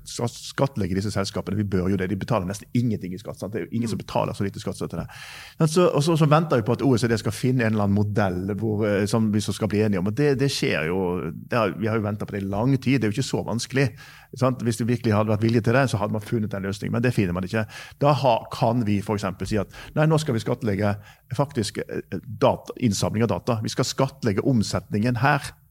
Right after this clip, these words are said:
Speaker 1: Og det gjelder for alle norske selskaper og internasjonale selskaper. Da fikk vi i alle fall en likhet.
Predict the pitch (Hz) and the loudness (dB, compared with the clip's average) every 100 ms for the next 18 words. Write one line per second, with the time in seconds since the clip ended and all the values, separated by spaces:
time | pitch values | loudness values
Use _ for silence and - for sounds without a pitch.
0 | _ _ - _ _ _ - 123 156 151 | _ _ -20 _ _ _ 0 4 4 6
1 | 127 - - 156 131 87 113 143 135 117 | 4 2 2 4 4 2 -2 -2 0 0
2 | 117 131 147 110 95 90 92 90 98 104 | 0 0 0 0 0 -2 -2 -2 -4 -2
3 | 107 104 - - 147 175 170 123 120 147 | -4 -6 -6 0 2 2 2 2 4 4
4 | 131 110 131 127 185 180 - | 4 2 4 4 2 0 -2